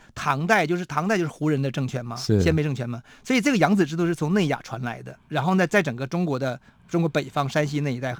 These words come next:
Speaker 1: 内蒙那一带就特别流行。
Speaker 2: 嗯。
Speaker 1: 这个甚至在四川也很多，像四川有个叫后蜀政权，
Speaker 2: 嗯。
Speaker 1: 那个负责人叫王建，他有一百多个养子。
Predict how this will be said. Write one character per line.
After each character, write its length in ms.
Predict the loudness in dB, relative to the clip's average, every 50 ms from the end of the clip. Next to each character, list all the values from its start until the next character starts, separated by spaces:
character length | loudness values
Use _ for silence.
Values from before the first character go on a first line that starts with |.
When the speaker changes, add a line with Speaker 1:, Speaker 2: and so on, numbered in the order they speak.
| -6
Speaker 1:
内 120 | -2 0 0
蒙 120 | 0 -2 -4
那 60 | -6
一 80 | -8 -4
带 180 | -2 -4 -4 -4 -8 -12 -2
就 100 | 2 4
特 120 | 6 6 6
别 140 | 6 4 -2
流 180 | -4 -8 -10
行。 200 | -10 -10 -12 -14
Speaker 2:
嗯。 40 | -14 _ _ _ _ _ _ _ -8
Speaker 1:
这 100 | -6 -2
个 340 | 0 2 0 0 0 -4 -8 _ _ _ _ _
甚 180 | -10 -6 -2 0
至 60 | 2
在 80 | 2 0
四 200 | 0 -2 -6 -6
川 300 | -2 4 4 4 4 4
也 160 | 0 -2 -2
很 160 | -4 -6 -8
多， 180 | -6 -6 -6 -2
像 160 | -2 -2 -2
四 140 | -2 -2 -2
川 180 | 0 2 2
有 120 | 2 0 -2
个 100 | -4 -4
叫 100 | -4 -4
后 280 | -2 2 2 2 2
蜀 260 | 0 -2 -8 -10 -10 -6
政 160 | -6 -6 -6
权， 300 | -4 -6 -8 -8 -8 -10 -8 0
Speaker 2:
嗯。 400 | 4 4 6 6 4 2 -2 -6 _ _ -10
Speaker 1:
那 140 | -6 -6
个 200 | -2 -2 -2 -2
负 160 | -2 -2 -2 0
责 80 | 0
人 60 | 0
叫 60 | 0 0
王 180 | -2 -2 -4 -4
建， 260 | 0 0 0 0 -2 _ -16 _ _
他 140 | -4 0 0
有 80 | 2 2
一 100 | 0 0
百 180 | 0 0 -2
多 120 | -2 -6 -6
个 60 | -6
养 140 | -6 -6 -8
子。 100 | -8 0